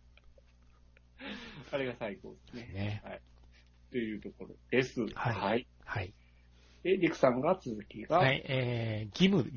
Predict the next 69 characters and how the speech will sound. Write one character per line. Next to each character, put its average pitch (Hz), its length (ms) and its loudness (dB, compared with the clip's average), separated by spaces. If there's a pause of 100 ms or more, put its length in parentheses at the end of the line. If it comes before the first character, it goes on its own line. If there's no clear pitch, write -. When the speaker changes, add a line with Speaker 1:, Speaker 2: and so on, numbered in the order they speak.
(100)
Speaker 2:
務 208 140 6
で 95 100 4
見 95 120 0
に 101 60 0
行 95 80 -4
き - 80 -6
ま 87 80 -2
し - 80 -4
た。 90 180 -2
ガ 165 300 12
ー - 20 12
ル 156 100 6
ズ& 151 120 6 (320)
パ 131 120 8
ン 110 80 4
ツ - 120 -8
ァ 85 40 -2
ー。 - 40 -2 (540)
Speaker 1:
あ。 - 80 -6
Speaker 2:
最 139 260 4
終 147 160 2
章 92 220 -2
第 110 200 6
三 85 240 -6
話 76 80 -12
で - 80 -16
す 101 100 -6
ね。 107 220 -4 (220)
Speaker 1:
は - 160 -2
い。 - 20 0
Speaker 2:
は 90 60 -4
い。 - 60 -14 (420)
え - 60 -2 (160)
ー、 - 20 -4
西 156 260 0
隊 107 180 4
長 110 160 0
が 117 100 4
可 113 220 4
愛 107 140 4
い。 - 140 -18 (400)
Speaker 1:
お 113 760 8
ー。 104 80 -2
Speaker 2:
え 104 200 -4 (960)
え。 240 40 -6
Speaker 1:
で、 285 160 10
こ - 120 2
れ 202 60 10
最 254 180 8
終 - 120 -4
章 151 140 6
第 139 240 8
二 190 100 4
話 180 140 8
は 98 320 2
僕 117 220 -8
も 113 180 -4
見 117 140 0
に 180 100 2
行 160 100 -4
っ - 40 -20
た 110 180 2
ん 92 60 -4
で 92 80 -12
す - 140 -18
け - 60 -8
ど、 156 60 6
Speaker 2:
え 117 480 4
え。 - 40 -20